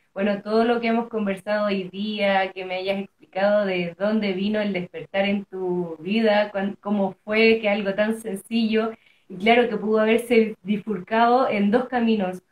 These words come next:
o simplemente seguías tu camino y no escuchabas a esa voz extraña que te dijo algo tan, eh, loco, y el camino en donde dijiste, "Ya, o sea, es que ya están pasando cosas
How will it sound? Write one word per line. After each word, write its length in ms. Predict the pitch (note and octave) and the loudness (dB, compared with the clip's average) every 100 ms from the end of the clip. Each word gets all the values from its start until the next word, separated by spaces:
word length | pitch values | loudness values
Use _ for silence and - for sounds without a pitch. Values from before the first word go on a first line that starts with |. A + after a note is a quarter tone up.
| _ - | _ -8
o 100 | G3 | -6
simplemente 540 | A3 A3 A3 A3 A3 | 0 0 2 2 0
seguías 400 | A3 G#3 G#3+ G#3+ | -2 0 -2 -2
tu 100 | A3+ | -4
camino 500 | G#3+ G#3 A#3+ C4 C4 | 0 2 2 2 2
y 140 | B3 | 2
no 140 | A3+ A3 | 4 4
escuchabas 480 | A3 A3 A#3 A3+ A3+ | 2 -6 -2 0 2
a 80 | |
esa 220 | A#3 A#3 G#3 | -2 -4 -2
voz 260 | A3 A#3 - | 0 0 -4
extraña 800 | G3+ G3 _ G3 A3 B3+ B3 A3+ | -12 -16 _ -4 0 2 2 0
que 80 | A3+ | -2
te 140 | G3+ | -2
dijo 240 | A3 A3 A3 | -2 -2 -2
algo 280 | A3+ A3+ | 0 2
tan, 340 | A3+ A#3 B3 A#3+ _ _ _ _ | 4 4 4 -2 _ _ _ _
eh, 200 | - - | -10 -8
loco, 640 | - A3+ A3 B3+ - C#4+ D4 | 0 4 6 6 4 4 6
y 520 | C4+ C4 C4 C#4 D4 | 4 2 2 2 0
el 180 | A3+ A3 | -2 0
camino 340 | G3+ A3 A3+ | 2 4 4
en 80 | A#3+ | 4
donde 200 | A#3 A3+ | 4 2
dijiste, 420 | A3 A3 A3+ A#3+ F3+ | 2 -2 -6 -6 -2
"Ya, 360 | B3 D4 - | 0 2 0
o 40 | - | -4
sea, 460 | - A#3 A#3+ A3 - - | -4 -2 -2 -4 -8 -12
es 180 | A3 | -12
que 160 | - A3 | -6 -2
ya 100 | A3+ | -2
están 240 | A#3+ D4 C#4 | -2 -4 -4
pasando 400 | B3+ C4 C4+ C4 | -4 -2 -2 -2
cosas 280 | B3+ A#3+ | -4 -6